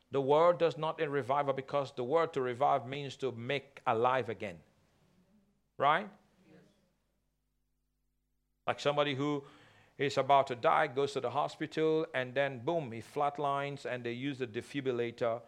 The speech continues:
and they shock him and bring him back to life. The, the church needs the, needs a defibrillator. Not this one now, because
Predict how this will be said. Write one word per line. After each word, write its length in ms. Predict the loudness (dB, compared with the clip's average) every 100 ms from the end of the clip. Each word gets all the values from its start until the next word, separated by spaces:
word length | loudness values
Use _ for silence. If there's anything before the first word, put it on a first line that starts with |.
| _ _ -8
and 160 | -6 -6
they 80 |
shock 420 | -8 -4 -2 -2 -6
him 160 | -10 -14 -20 _ _
and 240 | -4 -4 -4
bring 180 | -4
him 140 | -6 -2
back 240 | -2 -2
to 80 | -4
life. 240 | -2 -4 -4
The, 160 | -6 -6 -6
the 120 | -8
church 500 | -8 -2 0 0 -4
needs 400 | -8 -8 -8 -12
the, 160 | -14 -14 -14
needs 320 | -12 -10 -8 -8
a 60 |
defibrillator. 840 | -6 -10 -8 -8 -8 -8 -10 -16 -20 _ _ _ _ _ _ _ _ _ _ _ _ _
Not 200 | -8 -6
this 200 | -8 -6
one 160 | -8 -6
now, 180 | -10 -10
because 440 | -8 -8 -8